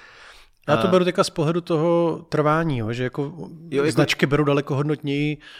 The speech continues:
Speaker 1: a vlastně ty jsi to řekl, že i ty tvůrci ocení daleko víc jakoby ten post
Speaker 2: Ano.
Speaker 1: jako takovej. Baví-, mluvíš o špinění zdi, rozumím tomu,
Speaker 2: Mhm.
Speaker 1: co, co říkáš, jenom, mm, si myslím, že spousta značek nechápe, že ten post tě zasáhne v devadesát devět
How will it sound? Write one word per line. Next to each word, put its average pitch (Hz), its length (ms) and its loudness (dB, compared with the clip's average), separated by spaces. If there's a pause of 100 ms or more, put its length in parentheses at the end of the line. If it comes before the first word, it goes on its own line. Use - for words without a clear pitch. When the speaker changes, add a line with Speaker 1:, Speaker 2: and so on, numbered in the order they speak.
(120)
Speaker 1:
a 143 80 -2
vlastně 139 260 2
ty 135 80 -4
jsi - 60 -8
to 151 100 0
řekl, 139 220 0
že 139 100 -2
i 143 80 -4
ty 143 100 -8
tvůrci 139 640 -2
ocení 143 420 -2
daleko 135 320 -2
víc 139 280 -2
jakoby 139 280 -4
ten 143 180 -2
post 120 100 0
Speaker 2:
Ano. 123 140 2
Speaker 1:
jako 151 200 2
takovej. 143 500 0 (640)
Baví-, 127 360 0
mluvíš 135 300 0
o 135 100 0
špinění 131 480 0
zdi, 113 360 -2
rozumím 123 360 -4
tomu, 123 160 -6
Speaker 2:
Mhm. 131 80 -6
Speaker 1:
co, 139 140 -10
co 139 180 -6
říkáš, 135 520 -4 (460)
jenom, 139 280 0 (220)
mm, 143 440 -6
si - 160 -2
myslím, 139 280 -2
že 139 80 -4
spousta 139 320 -4
značek 131 320 -2
nechápe, 135 540 -2
že 131 100 -6
ten 135 200 -2
post - 280 -2
tě 147 60 -6
zasáhne 143 600 -2 (240)
v 107 220 -12
devadesát 123 560 0
devět 123 520 -4